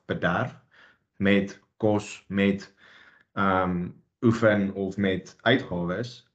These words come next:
is ek weet wat ek voor dit gedoen het, skep vir my daai ruimte om nie daar te dink nie.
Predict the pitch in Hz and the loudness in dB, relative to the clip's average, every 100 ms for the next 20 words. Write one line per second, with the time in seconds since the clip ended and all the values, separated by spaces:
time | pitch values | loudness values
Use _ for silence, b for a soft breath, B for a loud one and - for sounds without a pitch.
0 | - 101 98 98 - _ - 104 98 107 | -2 0 0 -4 -12 _ -4 -4 0 4
1 | 120 123 - _ 104 101 101 - 160 117 | 4 4 -4 _ -6 -4 -4 2 4 4
2 | - 95 98 95 92 - _ _ _ _ | 0 -6 -4 -4 -6 -12 _ _ _ _
3 | _ - - 123 123 107 104 101 95 95 | _ -2 2 2 2 2 2 0 0 0
4 | 92 98 98 98 90 92 98 110 - - | -2 -6 -4 -4 -4 -4 0 0 -2 -2
5 | 95 95 92 87 95 90 82 78 | 4 4 4 0 0 0 -2 -10